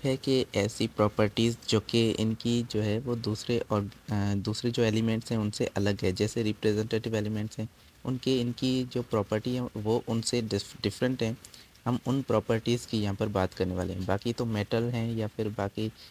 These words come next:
जो भी properties हैं वो पिछली video में हम discuss कर चुके हैं और वो सभी की जो है उनसे मिलती भी हैं representative element से, लेकिन ये जो है distinctive properties हैं।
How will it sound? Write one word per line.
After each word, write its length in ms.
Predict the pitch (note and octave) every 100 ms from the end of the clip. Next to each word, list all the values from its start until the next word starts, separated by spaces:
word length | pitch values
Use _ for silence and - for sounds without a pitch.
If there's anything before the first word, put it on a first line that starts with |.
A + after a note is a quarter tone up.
| - -
जो 140 | G#2 G#2
भी 120 | A2
properties 560 | - G2 G#2 G2+ G#2+ G#2+
हैं 60 |
वो 140 | G#2+ G#2+
पिछली 280 | - G#2
video 180 | G2+ G#2
में 100 | G#2
हम 100 | G#2
discuss 300 | G2 - G#2+
कर 180 | - G#2
चुके 280 | - A2+ A2+
हैं 80 | -
और 140 | G2+
वो 260 | G#2 A2 A2
सभी 340 | - G2+ A2
की 160 | A2+ G#2+
जो 160 | G2
है 140 | G2+ G#2+ - - - -
उनसे 280 | A2+ - A2
मिलती 400 | G2+ G2+ A2+ G#2+
भी 140 | G#2+
हैं 220 | A#2 A2
representative 720 | G#2 - G#2+ G#2 G#2 G#2 G#2+
element 380 | G2 G2 G#2 G#2+
से, 120 | A2
लेकिन 280 | G2+ A#2 A2+
ये 200 | G2 B2
जो 160 | C3+ A#2+
है 140 | A#2+
distinctive 600 | A2 - A2+ A2+ - A2+ -
properties 480 | G2 - F2+ F#2
हैं। 120 | -